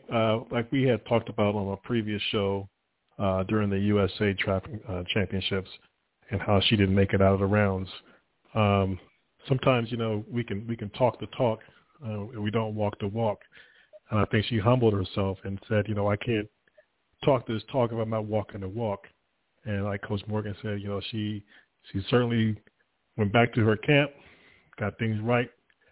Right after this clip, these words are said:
however she saw fit, and she came out and she took care of business.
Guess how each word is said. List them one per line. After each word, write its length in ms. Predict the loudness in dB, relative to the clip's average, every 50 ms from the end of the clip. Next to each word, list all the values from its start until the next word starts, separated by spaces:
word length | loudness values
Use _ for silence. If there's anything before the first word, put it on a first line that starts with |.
| _ _ _ _
however 380 | -2 0 2 2 4 2 2 0 0
she 180 | 0 -2 -2 0
saw 180 | 0 0 0 0 0
fit, 320 | 2 2 2 2 0 -4 _ _ _ _ _ _ _ _ _ _ 0
and 140 | 2 2 4
she 140 | 4 2
came 240 | 4 4 4 4 6
out 240 | 6 4 4 4 4
and 240 | 2 2 2 0 -4
she 140 | -6 -8 -6
took 200 | -4 -4 -4 -2
care 140 | 0 0 0
of 100 | 0 0
business. 340 | 0 0 0 -2 -6 -10